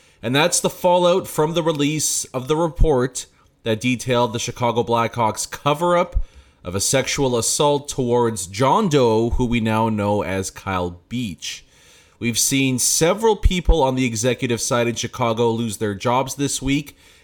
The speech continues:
and just hours before recording this, Joel Quenneville resigned as head coach of the Florida Panthers.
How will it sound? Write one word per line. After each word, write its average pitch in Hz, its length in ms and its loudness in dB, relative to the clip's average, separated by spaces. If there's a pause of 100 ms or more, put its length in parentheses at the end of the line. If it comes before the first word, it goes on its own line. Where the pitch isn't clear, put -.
and 110 320 0
just 135 300 0
hours 147 380 2
before 160 340 2
recording 151 460 0
this, 123 280 0
Joel 131 320 -2
Quenneville 135 760 2 (380)
resigned 123 680 2
as 110 160 0
head 123 240 0
coach 120 400 -2
of 98 160 -6
the 113 80 -4
Florida 113 400 -2
Panthers. 110 920 -2